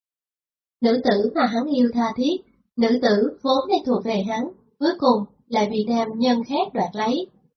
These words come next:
Kiều gia hủy bỏ hôn ước, không coi hắn ra gì, chắp tay đưa vị hôn thê của hắn cho người khác. Nguyên nhân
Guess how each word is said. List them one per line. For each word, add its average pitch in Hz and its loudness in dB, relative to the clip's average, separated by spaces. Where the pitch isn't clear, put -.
Kiều 233 4
gia 277 2
hủy 214 0
bỏ 220 2
hôn 233 0
ước, 320 0
không 285 4
coi 240 4
hắn 247 0
ra 285 -2
gì, 226 2
chắp 359 4
tay 294 4
đưa 233 4
vị 208 2
hôn 233 0
thê 233 2
của 233 -2
hắn 247 0
cho 285 -2
người 226 -2
khác. 247 0
Nguyên 269 -2
nhân 254 4